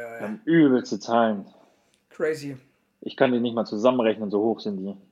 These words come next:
Speaker 2: Verrückt. Ja, auf jeden Fall.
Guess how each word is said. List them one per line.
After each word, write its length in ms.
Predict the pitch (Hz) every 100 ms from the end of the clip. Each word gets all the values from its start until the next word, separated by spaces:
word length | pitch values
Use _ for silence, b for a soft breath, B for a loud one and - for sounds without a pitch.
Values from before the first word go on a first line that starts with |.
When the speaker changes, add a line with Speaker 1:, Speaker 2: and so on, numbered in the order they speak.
| _ _ _ _ _ _ _ _ _ _ _
Speaker 2:
Verrückt. 380 | - 127 127 - B B B
Ja, 160 | 170 147
auf 80 | 226
jeden 160 | 240
Fall. 320 | 240 220 214